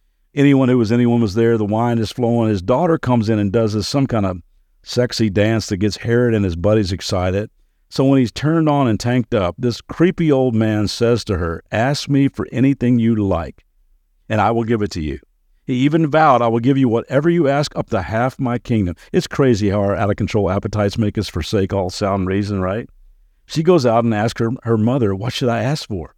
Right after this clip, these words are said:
Her mother, Herodias, says, "Well, ask for the head of John the Baptist." So the girl hurries back to the king and tells him, "I want the head of John the Baptist right now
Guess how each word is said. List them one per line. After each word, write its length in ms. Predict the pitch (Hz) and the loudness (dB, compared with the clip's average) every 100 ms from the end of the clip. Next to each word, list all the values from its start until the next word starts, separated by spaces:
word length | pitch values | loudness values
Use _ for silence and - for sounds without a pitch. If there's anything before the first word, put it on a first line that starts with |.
| _ _ _ _ | _ _ _ _
Her 120 | - 123 | 0 4
mother, 240 | 147 117 | 4 4
Herodias, 540 | 110 110 160 113 95 | 2 4 4 2 0
says, 260 | - 98 98 | -2 -2 -2
"Well, 80 | 107 104 | -6 -4
ask 260 | 117 - | -4 -2
for 100 | 143 | 0
the 120 | 123 | 0
head 180 | 110 120 | 2 0
of 120 | 107 | 0
John 260 | 95 107 107 | 0 2 0
the 80 | 90 | 0
Baptist." 600 | 101 87 - 92 - - _ _ _ _ - | -2 -4 -6 -10 -14 -20 _ _ _ _ -4
So 100 | 135 | 0
the 80 | 113 | 2
girl 240 | 143 147 | 4 4
hurries 300 | 143 156 123 | 4 2 2
back 180 | 127 131 | 0 2
to 80 | 120 | 0
the 80 | 104 | -2
king 300 | 147 135 104 | 2 2 2
and 80 | |
tells 260 | 117 139 110 | 0 0 0
him, 60 | - | 0
"I 100 | 135 | 0
want 160 | 147 | 0
the 100 | 117 | 0
head 160 | 131 123 | 0 0
of 80 | 104 | 0
John 240 | 110 117 | 0 0
the 80 | 104 | 0
Baptist 400 | 120 117 101 - | 0 0 -2 -2
right 200 | 117 123 | 0 0
now 340 | 139 123 101 | 0 0 -2